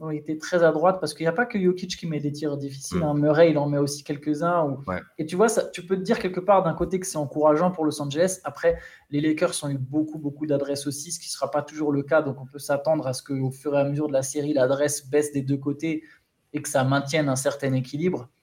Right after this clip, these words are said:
Speaker 1: Euh, j'ai trouvé qu'il y avait tactiquement aussi des bons choix. Le-, LeBron a, du côté des Lakers, même si ça a pas payé, le fait de sortir D'Angelo Russell, qui était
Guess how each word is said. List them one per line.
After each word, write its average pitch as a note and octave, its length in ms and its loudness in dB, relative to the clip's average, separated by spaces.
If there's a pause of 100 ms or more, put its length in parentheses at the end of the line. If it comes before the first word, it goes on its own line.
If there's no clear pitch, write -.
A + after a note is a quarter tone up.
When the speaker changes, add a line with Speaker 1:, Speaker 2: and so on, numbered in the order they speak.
(720)
Speaker 1:
Euh, C#3+ 200 6
j'ai C3 120 0
trouvé F3 300 0
qu'il - 640 -8
y - 20 4
avait F3+ 480 4
tactiquement G3 560 4
aussi F#3 240 -2
des F3 120 0
bons E3 180 -2
choix. G#3+ 280 4
Le-, F3 120 2
LeBron E3 560 4
a, C3+ 520 2 (480)
du D3 120 -12
côté D#3 240 -6
des D3+ 100 0
Lakers, D#3+ 380 0
même D3+ 100 -2
si - 120 -8
ça D3 100 2
a C#3 40 2
pas C#3+ 140 4
payé, F3 480 -2 (140)
le D#3+ 180 -2
fait E3 200 0
de D3 100 -2
sortir D3 420 -4
D'Angelo C#3+ 500 0
Russell, C#3 360 -2
qui - 80 -12
était B2 200 -16